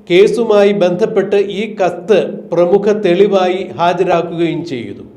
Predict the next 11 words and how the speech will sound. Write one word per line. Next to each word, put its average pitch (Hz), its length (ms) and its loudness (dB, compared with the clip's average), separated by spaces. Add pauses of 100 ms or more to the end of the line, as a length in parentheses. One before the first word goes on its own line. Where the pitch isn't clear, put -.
(1600)
യു 175 80 4 (100)
കെ 214 100 6 (280)
വ്യവസായിയായ 190 800 4 (1120)
ഒരു 185 160 6 (540)
സി 185 200 -2
പി 208 160 -2
എമ്മിൻ്റെ 190 300 2 (160)
പ്രവർത്തകനെതിരെയായിരുന്നു 190 1400 4 (420)
ഈ 185 40 -10 (100)
കത്തിൽ - 320 2 (560)
ഭൂരിഭാഗം 175 600 2